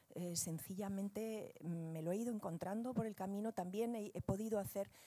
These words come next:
ciertas elecciones conscientes. Lo que he intentado siempre es tomármelo con, con, con mucha seriedad, pero también, eh, sin perder de vista que es un juego,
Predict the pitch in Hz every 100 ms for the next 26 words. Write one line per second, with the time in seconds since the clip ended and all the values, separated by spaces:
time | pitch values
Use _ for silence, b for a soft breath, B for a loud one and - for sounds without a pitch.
0 | B - 233 233 220 220 175 - 214 214
1 | 226 269 - - 165 156 - 190 208 214
2 | 233 254 B B B B B B B _
3 | 214 185 190 185 196 214 220 214 220 226
4 | 208 196 - - 180 190 208 214 190 -
5 | 165 165 160 170 165 - - _ 165 160
6 | 160 160 156 - - - - - _ _
7 | _ _ - 156 180 262 233 202 190 202
8 | 262 - 190 175 165 170 220 220 214 B
9 | B B B - 170 170 160 160 156 156
10 | 151 151 - - 170 165 170 170 170 175
11 | 170 165 156 165 156 156 147 - 202 214
12 | 220